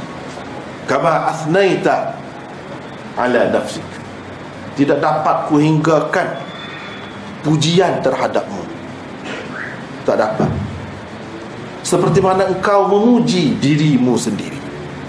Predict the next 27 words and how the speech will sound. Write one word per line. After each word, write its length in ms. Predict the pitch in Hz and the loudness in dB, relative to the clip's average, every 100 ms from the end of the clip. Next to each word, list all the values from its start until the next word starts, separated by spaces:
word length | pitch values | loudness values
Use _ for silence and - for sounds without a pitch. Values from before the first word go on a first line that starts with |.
| - - - - | -10 -10 -10 -8
Nabi 280 | 104 113 117 | -2 0 2
sallallahu 360 | 113 110 113 95 | 4 4 4 0
alaihi 80 | 107 | 0
wasallam, 220 | 117 151 196 - - - - - - - - - - - - 95 | 2 2 0 -10 -14 -14 -14 -12 -12 -12 -12 -12 -14 -14 -8 -4
eh, 100 | 98 110 | -2 2
menyata-, 360 | 113 113 131 120 | 2 4 2 0
itu 160 | 139 | 2
dalam, 280 | 123 117 113 - - - - - - | 4 4 2 -4 -8 -12 -12 -14 -6
hmm, 400 | 110 110 107 98 | -2 0 0 0
doa 400 | 98 - 107 87 - | 0 2 0 -2 0
Nabi 240 | 101 98 | 0 0
sallallahu 400 | 95 95 92 78 | 2 2 2 0
alaihi 100 | - | -2
wasallam. 200 | - - - - - - - - - - - - | -8 -12 -14 -14 -14 -14 -14 -14 -12 -12 -12 -4
Dia 100 | 107 120 | 2 4
menyatakan, 580 | 143 143 156 156 180 202 - - - - - - - - - - - - - | 4 4 2 2 0 -2 -8 -12 -16 -16 -14 -14 -14 -12 -12 -12 -14 -12 -4
kita 180 | 160 196 202 | 0 2 4
puji 280 | 220 226 | 4 4
Allah 360 | 196 226 220 208 | 4 4 4 2
pun, 160 | 240 262 - - - - - - - | 0 -2 -8 -12 -14 -14 -14 -14 -4
tapi 240 | 151 196 | -2 2
dalam 200 | 185 180 | 2 4
keadaan 280 | 180 180 170 | 2 2 2
sedar, 360 | 170 165 156 175 | 2 2 0 0
kita 240 | 180 185 | -2 -2
tidak 240 | 202 190 | 0 0
dapat 240 | 185 - | 0 -2